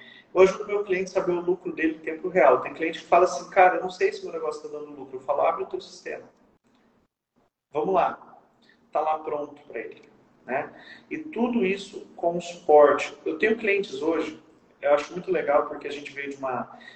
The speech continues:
geração que passou por uma contabilidade tradicional. Como eu disse, a nossa empresa é muito antiga. É... e lá atrás o contador era esse cara que só mandava imposto,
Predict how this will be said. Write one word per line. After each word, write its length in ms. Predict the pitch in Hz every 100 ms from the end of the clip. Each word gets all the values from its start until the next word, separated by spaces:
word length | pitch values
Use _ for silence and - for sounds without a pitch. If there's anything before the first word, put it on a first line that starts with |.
| -
geração 460 | - 143 143 143 147
que 120 | -
passou 480 | 175 175 - 180 214
por 120 | 160
uma 140 | 147
contabilidade 800 | - 143 135 131 131 131 123 -
tradicional. 540 | 127 123 - 127 110 -
Como 200 | 127 139
eu 40 |
disse, 240 | 139 - 156
a 40 |
nossa 220 | 156 -
empresa 240 | - 160 160
é 40 |
muito 180 | - 196
antiga. 440 | 202 - 196 127 - - - - - - - -
É... 400 | 135 131 135 131 - - _ _ _ _ _ - _ _ _
e 80 | 143
lá 140 | 160
atrás 420 | 170 - 165 220 180
o 80 |
contador 420 | - 185 190 170 180
era 120 | 190
esse 180 | - -
cara 300 | 320 269 -
que 80 | -
só 160 | 151
mandava 300 | 160 165 165
imposto, 640 | 226 202 175 175 - -